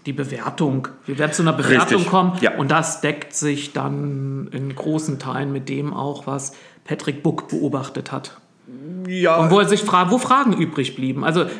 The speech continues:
Speaker 1: ich nehme mal schon mal den Teaser, Widersprüchlichkeiten. Es gibt ein hohes Maß an Widersprüchlichkeiten auf allen Seiten und das hat er aufgegriffen.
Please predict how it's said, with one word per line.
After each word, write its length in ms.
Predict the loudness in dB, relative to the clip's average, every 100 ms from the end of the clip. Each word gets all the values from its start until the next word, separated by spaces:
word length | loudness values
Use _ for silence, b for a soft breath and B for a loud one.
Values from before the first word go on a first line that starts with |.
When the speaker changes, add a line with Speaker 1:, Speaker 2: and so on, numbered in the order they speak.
| -2 -2 -2
Speaker 1:
ich 140 | 0
nehme 140 | 2 2
mal 100 | 2
schon 140 | 2
mal 160 | 0 0 -6 -14 -4
den 140 | -2 0
Teaser, 560 | 2 2 4 2 2 -2 B B _
Widersprüchlichkeiten. 1120 | 0 2 2 -2 -8 -10 -12 -12 -12 -12 -12 -12
Es 120 | -8
gibt 320 | -10 -10 -20 -20 -10
ein 220 | -4 -2
hohes 260 | 2 2 2
Maß 260 | 2 2
an 120 | -2 0
Widersprüchlichkeiten 1040 | 0 0 -2 -2 -4 -4 -4 -4 -2 -6
auf 220 | -6 -4 -2
allen 280 | 2 2
Seiten 400 | 2 0 -2 -2 -4 -10 b b b b
und 60 | -4
das 120 | -2
hat 80 | -4
er 60 | -6
aufgegriffen. 580 | -8 -10 -10 -12 -14